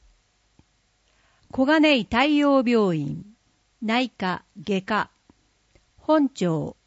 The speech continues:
一の九の十七。電話零四二三八三の五五一一。小金井南口眼科。眼科。本庁一の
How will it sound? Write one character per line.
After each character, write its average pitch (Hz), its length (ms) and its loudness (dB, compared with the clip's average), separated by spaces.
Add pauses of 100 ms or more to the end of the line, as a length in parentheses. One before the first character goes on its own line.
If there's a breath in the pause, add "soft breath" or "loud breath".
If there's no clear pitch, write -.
一 277 340 -2
の 180 240 -2 (120)
九 285 260 0
の 165 280 -2
十 254 320 -2
七。 190 420 -4 (560)
電 247 320 2
話 214 280 0 (240)
零 285 320 4
四 233 360 2
二 175 300 -4 (300)
三 285 340 0
八 277 220 -2
三 196 460 -4
の 180 240 -4 (160)
五 277 300 4
五 254 340 2
一 240 420 -4
一。 160 420 -8 (1600)
小 262 160 0
金 302 300 4
井 185 140 -2
南 277 460 4
口 269 320 0
眼 226 260 0
科。 - 300 -10 (480)
眼 220 320 -2
科。 170 360 -6 (760)
本 302 340 2
庁 170 520 -2 (200)
一 269 340 -2
の 180 260 0